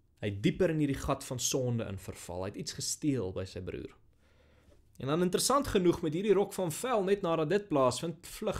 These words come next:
hy Laban toe. Laban is die Hebreëse woord vir, eh, baksteen, né? Dis die bakstene waarmee Egipte en Babylon gebou word in Genesis elf.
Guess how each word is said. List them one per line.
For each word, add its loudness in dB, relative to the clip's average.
hy 0
Laban -2
toe. -4
Laban 2
is -6
die -2
Hebreëse 0
woord 2
vir, 0
eh, -4
baksteen, -4
né? -6
Dis -8
die -2
bakstene 2
waarmee 0
Egipte 0
en -2
Babylon -2
gebou -2
word -4
in -8
Genesis -10
elf. -14